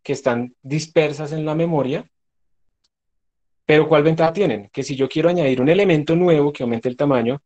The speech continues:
entonces yo simplemente lo pongo acá en cualquier sitio de la memoria y lo que hago es mover estas flechas. Esta la muevo para que apunte acá ahora y, eh, este inicio lo pongo acá.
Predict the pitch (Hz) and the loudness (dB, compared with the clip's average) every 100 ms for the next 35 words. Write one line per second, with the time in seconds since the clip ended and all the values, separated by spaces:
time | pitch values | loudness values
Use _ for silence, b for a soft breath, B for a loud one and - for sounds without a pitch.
0 | _ _ _ - 123 135 147 151 151 143 | _ _ _ -2 2 4 4 2 4 4
1 | 123 107 107 - 120 139 147 151 156 147 | 4 0 2 2 4 4 2 0 -2 -2
2 | 156 160 160 156 156 170 165 135 180 - | -2 -2 -2 0 0 0 0 0 -2 -6
3 | _ _ 156 190 185 160 160 151 123 123 | _ _ 0 4 6 4 4 2 0 -2
4 | 139 170 123 139 - _ _ 113 - 131 | 0 2 2 0 -4 _ _ -8 -2 -2
5 | - 143 117 143 - - _ _ _ - | 2 0 2 -2 -4 -12 _ _ _ -6
6 | 110 123 131 139 123 117 117 117 120 117 | 0 2 2 4 4 6 4 2 0 -2
7 | 107 110 104 117 117 131 143 143 120 165 | -6 -6 -4 -4 0 2 4 4 2 -2
8 | _ _ _ _ - 143 180 202 - _ | _ _ _ _ -2 0 2 0 -8 _
9 | - 131 127 120 117 117 120 - - 143 | -6 0 0 2 2 0 -2 -6 -2 0
10 | 147 - 151 151 139 151 160 135 135 147 | 0 -4 -6 -6 -4 -2 0 0 0 -2
11 | 143 113 110 123 220 | 0 0 0 0 -2